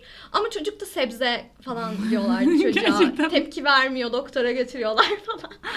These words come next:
Speaker 2: Ben o muyum
Speaker 1: Sen
Speaker 2: acaba?
Speaker 1: olabilirsin.
Speaker 2: Olabilir. Ama yani benimki tembelliktenmiş yani. Doktor teşhisini koymuş. Demiş ki, "Bu çocuk tembel.
Speaker 1: Çok iyi.
Speaker 2: Alın bunu götürün." Ama annem çok ağlamış, "Çocuğum sıkıntılı diye."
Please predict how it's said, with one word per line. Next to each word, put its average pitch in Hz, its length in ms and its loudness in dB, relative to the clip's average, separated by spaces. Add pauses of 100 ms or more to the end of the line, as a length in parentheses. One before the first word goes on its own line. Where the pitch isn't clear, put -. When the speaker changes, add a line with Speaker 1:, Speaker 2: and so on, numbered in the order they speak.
(340)
Speaker 2:
Ben 277 120 -6
o 349 60 -6
muyum 233 260 0
Speaker 1:
Sen 196 60 0
Speaker 2:
acaba? 175 260 -4
Speaker 1:
olabilirsin. - 480 -12
Speaker 2:
Olabilir. - 480 -14
Ama 359 200 -10
yani 285 100 -4
benimki 285 260 -6
tembelliktenmiş 214 880 -4
yani. 110 140 -14
Doktor 185 340 -10
teşhisini - 460 -12
koymuş. - 340 -18
Demiş 185 180 -14
ki, - 60 -20
"Bu 202 80 -10
çocuk 185 260 -12
tembel. 131 280 -8
Speaker 1:
Çok - 180 -16
iyi. - 40 -6
Speaker 2:
Alın 185 200 -4
bunu 196 140 -8
götürün." 208 420 -12
Ama 285 180 -4
annem 247 300 -2
çok 262 180 -8
ağlamış, 147 480 -4
"Çocuğum 156 320 -12 (480)
sıkıntılı 196 560 -2
diye." 190 120 2